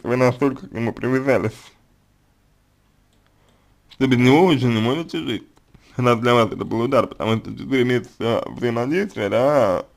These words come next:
как бы и последующая измена, но это, по сути, стопроцентный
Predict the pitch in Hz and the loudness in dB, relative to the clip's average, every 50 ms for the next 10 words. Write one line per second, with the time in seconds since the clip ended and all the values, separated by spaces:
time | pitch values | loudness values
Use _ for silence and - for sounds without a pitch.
0 | - - - - - - - _ _ _ _ _ - - - - 117 117 117 120 | -20 -20 -20 -20 -20 -20 -20 _ _ _ _ _ -20 -14 -6 -4 -2 -2 0 2
1 | 127 127 110 - - 127 131 135 139 135 139 143 135 127 135 127 117 - 147 139 | 2 2 2 0 0 2 4 6 8 8 8 6 4 2 0 0 0 0 0 0
2 | 135 135 127 - - 113 110 113 117 110 123 143 175 190 190 139 110 107 113 123 | 2 0 0 -2 -4 -4 -2 -2 -2 -2 -2 -2 -2 -2 -2 -2 -2 -2 0 0
3 | 135 143 147 143 120 123 127 127 120 120 113 107 104 104 101 92 - - 107 107 | 0 0 0 0 2 2 4 4 4 4 4 4 4 2 0 0 2 2 2 2
4 | - - 147 139 139 - 82 92 113 113 104 101 98 87 76 52 50 50 - - | 2 -2 -4 -4 -4 -4 -4 -2 -2 -2 0 -2 -2 -4 -6 -8 -10 -14 -14 -16
5 | - 101 - _ _ _ _ _ _ _ _ _ _ _ _ _ _ _ _ _ | -16 -18 -18 _ _ _ _ _ _ _ _ _ _ _ _ _ _ _ _ _
6 | _ _ _ _ _ _ _ _ _ _ _ _ - - _ _ - - - - | _ _ _ _ _ _ _ _ _ _ _ _ -20 -20 _ _ -20 -4 2 2
7 | 151 143 151 147 139 123 123 156 156 143 117 67 82 - 101 101 98 | 4 6 8 8 8 6 4 2 2 2 2 -2 -4 -6 -6 -8 -10